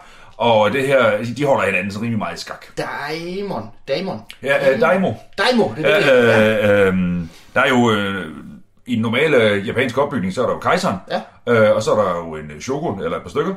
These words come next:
Speaker 2: Ja.
Speaker 1: og så er der de her dai-, daimyo, eller hvad de hedder,
Speaker 2: Ja.
Speaker 1: øh, nederne, og så har du samuraierne.
Speaker 2: Ja.
Speaker 1: Øh, og samuraierne er jo det der, øh, kriger-,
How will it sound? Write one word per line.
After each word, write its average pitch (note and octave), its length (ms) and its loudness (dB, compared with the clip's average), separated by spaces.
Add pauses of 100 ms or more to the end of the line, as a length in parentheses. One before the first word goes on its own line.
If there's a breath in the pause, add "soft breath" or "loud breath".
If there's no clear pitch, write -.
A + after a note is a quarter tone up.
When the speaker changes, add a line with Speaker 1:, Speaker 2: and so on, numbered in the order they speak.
(120)
Speaker 2:
Ja. E3+ 60 -10 (160)
Speaker 1:
og B2 100 -2
så C3+ 80 0
er C3 40 4
der A#2+ 120 -2
de A2 80 -2
her A2 180 0
dai-, A#2+ 400 -4
daimyo, A2 380 -4 (160)
eller G2 140 -4
hvad F#2 100 -4
de G#2+ 100 -2
hedder, A2+ 160 2
Speaker 2:
Ja. D3+ 180 0
Speaker 1:
øh, G#2 80 -2
nederne, D#3+ 280 0
og A2+ 120 -6
så C#3 100 -4
har A2+ 80 2
du G#2 60 -4
samuraierne. E2+ 460 -4 (520 loud breath)
Speaker 2:
Ja. F#2+ 600 2
Speaker 1:
Øh, D#2 80 -6
og G2+ 60 -4
samuraierne A#2+ 560 2
er A2 120 4
jo G2+ 80 0
det G#2+ 100 0
der, G2 440 4
øh, F#2 240 -8
kriger-, A#2 560 2